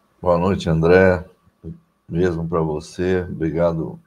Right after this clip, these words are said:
pelo convite que me foi feito. Boa noite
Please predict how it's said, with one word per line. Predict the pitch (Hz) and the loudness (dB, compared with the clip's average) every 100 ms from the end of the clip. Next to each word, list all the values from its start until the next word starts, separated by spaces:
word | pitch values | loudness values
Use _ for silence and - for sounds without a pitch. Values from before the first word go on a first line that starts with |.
| _ | _
pelo | - 92 85 | -6 -4 -4
convite | 85 78 85 85 | -6 -6 -6 -8
que | 82 | -8
me | 78 | -8
foi | - 76 | -6 -6
feito. | 76 82 85 101 101 95 95 _ _ _ _ _ _ _ _ | -6 -4 0 0 -2 -8 -10 _ _ _ _ _ _ _ _
Boa | - 95 98 | 2 4 4
noite | 95 92 87 - 85 82 | 4 2 0 -2 -4 -4